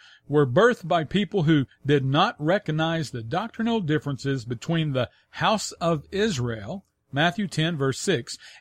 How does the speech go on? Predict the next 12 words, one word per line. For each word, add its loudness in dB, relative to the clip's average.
and 0
the 4
church, -4
which 4
is 2
his 0
body, -2
Ephesians 2
one 0
twenty-two -2
and -2
twenty-three. -4